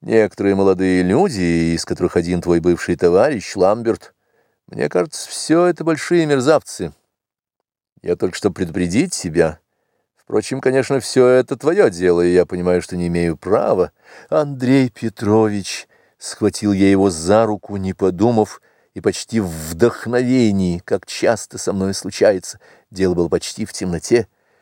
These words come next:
«Андрей Петрович, я молчал, ведь вы видели это. Я все молчал до сих пор, знаете для чего? Для того, чтобы избегнуть ваших тайн.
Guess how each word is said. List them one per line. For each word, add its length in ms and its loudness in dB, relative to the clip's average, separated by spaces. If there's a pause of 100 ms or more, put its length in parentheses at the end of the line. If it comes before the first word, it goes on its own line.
(260)
«Андрей 480 0
Петрович, 800 -2 (380)
я 200 -2
молчал, 640 0 (120)
ведь 220 -12
вы 140 -2
видели 380 0
это. 320 2 (400)
Я 200 -2
все 320 0
молчал 540 0
до 180 0
сих 280 -8
пор, 220 0
знаете 580 0
для 180 -10
чего? 380 -4 (580)
Для 160 -12
того, 140 -2
чтобы 220 -2
избегнуть 640 0
ваших 380 -6
тайн. 380 -2